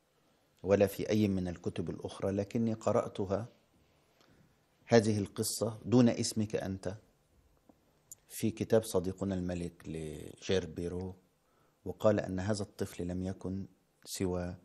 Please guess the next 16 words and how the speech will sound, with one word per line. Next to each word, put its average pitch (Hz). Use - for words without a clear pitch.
ولي 92
العهد، 80
آه، 80
آه، 82
الأمير 92
محمد 85
الذي 92
أصبح 92
بعد 80
ذلك 85
ملك 85
المغرب 82
محمد 76
السادس. -
جير 110
بيرو 101